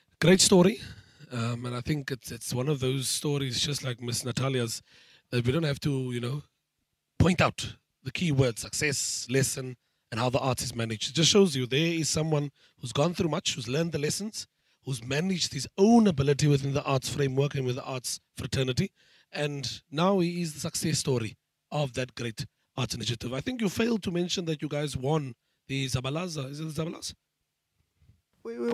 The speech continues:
Speaker 2: won this <laughs> when the Zabalaza started in twenty eleven.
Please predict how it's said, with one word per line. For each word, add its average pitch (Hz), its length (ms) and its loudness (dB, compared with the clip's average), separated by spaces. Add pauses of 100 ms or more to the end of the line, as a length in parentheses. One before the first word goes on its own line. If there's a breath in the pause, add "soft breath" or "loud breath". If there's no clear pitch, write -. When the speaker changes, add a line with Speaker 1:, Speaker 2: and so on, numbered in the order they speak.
(120)
Speaker 2:
won 247 140 4
this 190 360 4
<laughs> - 1600 0
when 196 200 0
the 196 80 8
Zabalaza 175 480 8
started 180 500 2
in 165 140 -2
twenty - 380 4
eleven. 160 680 2